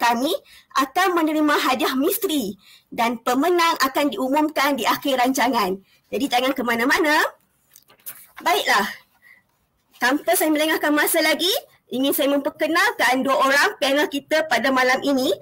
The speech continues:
yang akan membicarakan topik kita yang berbunyi tata bahasa penulis pemula. Nak mula dari mana?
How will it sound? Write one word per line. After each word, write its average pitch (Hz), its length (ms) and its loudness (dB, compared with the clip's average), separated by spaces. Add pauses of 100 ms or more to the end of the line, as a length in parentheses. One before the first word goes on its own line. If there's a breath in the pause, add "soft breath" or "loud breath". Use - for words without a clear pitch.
(240 loud breath)
yang - 220 0
akan 349 320 2
membicarakan 381 800 0
topik 339 320 -4
kita 311 320 0
yang 311 160 2
berbunyi 269 640 0 (560)
tata 277 400 -2
bahasa 285 640 0
penulis 277 560 0
pemula. 202 640 -2 (320 soft breath)
Nak 240 260 -2
mula 285 380 2
dari 233 240 0
mana? 370 440 2